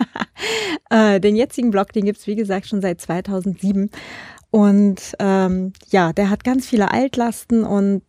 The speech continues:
ähm, es gab jetzt dann halt auch ein paar, äh,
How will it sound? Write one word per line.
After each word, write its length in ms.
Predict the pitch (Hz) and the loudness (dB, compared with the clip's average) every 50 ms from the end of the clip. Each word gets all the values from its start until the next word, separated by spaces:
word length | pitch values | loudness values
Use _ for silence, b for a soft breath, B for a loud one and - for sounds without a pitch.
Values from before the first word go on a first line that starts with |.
| _ - - - | _ -16 -8 -6
ähm, 640 | - 202 185 180 180 180 180 175 175 175 175 175 175 165 | -2 0 2 2 4 2 2 2 0 0 -2 -2 -4 -4
es 160 | - - - | -8 -4 2
gab 180 | 208 185 - | 2 2 2
jetzt 240 | - 214 190 - - - | 2 0 -2 0 0 0
dann 140 | 190 185 | 2 2
halt 160 | 196 185 - - | 2 2 2 0
auch 100 | 180 180 | -2 0
ein 180 | 185 180 180 | -2 -2 -2
paar, 720 | - 185 185 170 165 165 160 - - - 180 175 180 185 | -2 -2 0 0 2 0 0 -2 -2 -4 -4 -2 -4 -4
äh, 40 | 185 | -8